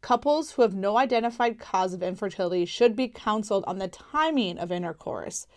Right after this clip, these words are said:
for the most fertile period. So they even explain that six days preceding ovulation, you should begin trying to conceive. They recommend using ovulation kits to find your L H surges.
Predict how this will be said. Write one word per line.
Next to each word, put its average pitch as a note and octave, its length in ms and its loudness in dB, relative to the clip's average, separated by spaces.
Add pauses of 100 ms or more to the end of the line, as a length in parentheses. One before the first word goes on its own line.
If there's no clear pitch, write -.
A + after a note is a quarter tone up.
(300)
for A3+ 120 6
the A3 100 8
most G#3 300 0
fertile F#3 260 2
period. G3+ 540 0
So A3 100 2
they A3 240 4
even D4 180 -2
explain G#3+ 760 -4 (400)
that G#3 180 2
six - 440 -6
days G3+ 420 4
preceding G3+ 520 -4
ovulation, A3+ 920 0 (320)
you G3 100 -4
should F3 240 -4
begin E3 420 -6
trying A3+ 460 0
to G3+ 80 0
conceive. A#3 800 -2 (300)
They G#3 80 0
recommend G#3 460 2
using F#3 280 -2 (160)
ovulation F#3 800 2
kits - 540 -2 (460)
to G3 540 2
find G3 380 2
your F3 200 0
L E3 220 0
H G#3 160 0
surges. A#3+ 800 4